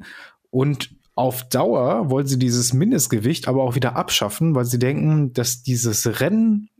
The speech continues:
um, äh, um jedes Kilogramm dann eingebremst werden wird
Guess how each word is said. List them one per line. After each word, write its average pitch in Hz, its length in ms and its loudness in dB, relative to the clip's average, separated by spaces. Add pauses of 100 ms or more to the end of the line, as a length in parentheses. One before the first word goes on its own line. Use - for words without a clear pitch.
(180)
um, 147 680 0 (200)
äh, 123 340 -2
um 131 160 0
jedes 160 420 -2
Kilogramm 151 880 0
dann 131 160 0
eingebremst 151 720 0
werden 123 440 0
wird 202 320 0